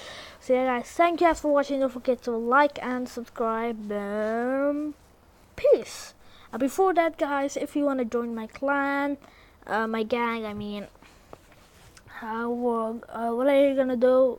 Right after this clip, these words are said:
uh, is, uh, go to this clan, Legionnaires two thousand seventeen. It's a really good clan. Um,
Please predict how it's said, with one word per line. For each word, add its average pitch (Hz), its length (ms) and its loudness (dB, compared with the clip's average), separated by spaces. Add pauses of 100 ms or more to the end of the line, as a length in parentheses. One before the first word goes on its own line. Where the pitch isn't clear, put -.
uh, 214 540 -8 (480)
is, 233 520 -2
uh, 214 460 -2 (400)
go 294 240 8
to 247 520 -4
this 277 220 -2
clan, 220 420 -10
Legionnaires 226 720 -4
two 214 160 -16
thousand 208 340 -12
seventeen. 220 680 -8 (380)
It's 220 180 -8
a 226 60 -4
really 269 300 2
good 247 260 2 (180)
clan. 240 460 -2 (680)
Um, 220 640 -2